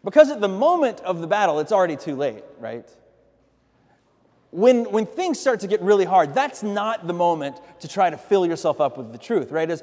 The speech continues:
as Joshua is gonna be staring down an army of Canaanites, that's not gonna be the time to run back to the ark and open it up and pull out some tablets and sit down with a scroll and try to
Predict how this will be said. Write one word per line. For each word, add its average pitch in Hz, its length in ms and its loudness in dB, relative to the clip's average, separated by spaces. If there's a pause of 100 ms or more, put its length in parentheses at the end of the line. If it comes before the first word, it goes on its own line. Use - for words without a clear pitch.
(260)
as 165 300 0
Joshua 208 500 -2
is 170 100 -4
gonna 190 140 -2
be 165 80 -2
staring 196 760 -2
down 170 380 -2
an 147 160 -4 (280)
army 202 440 2
of 165 120 -6
Canaanites, 190 600 -2
that's 262 200 0
not 247 280 -8
gonna 226 160 -4
be 214 80 -4
the 185 100 -8
time 160 540 -6 (260)
to 175 100 -4
run 185 220 0
back 175 240 -2
to 180 80 -10
the 156 120 -4
ark 143 340 -2 (300)
and 143 100 -6
open 160 240 -2
it 139 80 -6
up 143 180 -2
and 120 100 -14
pull 151 140 -6
out 147 180 -2
some 135 140 -12
tablets 139 540 -8
and 117 100 -14
sit 170 180 -12
down 143 300 -4
with 131 120 -8
a 131 40 -10
scroll 135 640 -2
and 135 100 -12
try 139 220 -4
to 139 120 -2